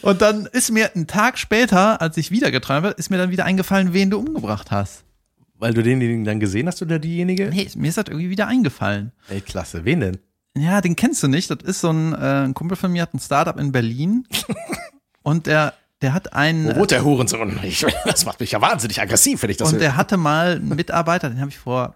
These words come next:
Speaker 1: keine Ahnung, vor acht Jahren oder so mal kennengelernt.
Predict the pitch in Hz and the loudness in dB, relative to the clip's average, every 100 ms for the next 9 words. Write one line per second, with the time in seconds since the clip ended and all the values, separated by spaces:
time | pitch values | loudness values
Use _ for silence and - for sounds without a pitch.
0 | _ - 110 104 104 113 - 107 107 - | _ -14 -8 -4 -4 -6 -6 -6 -6 -10
1 | _ _ _ _ - - - 123 - 117 | _ _ _ _ -20 -20 -12 -12 -4 0
2 | 120 139 131 131 131 120 - 139 151 160 | 0 0 -2 -2 0 -2 -2 -6 -4 -2
3 | 165 175 | -2 -4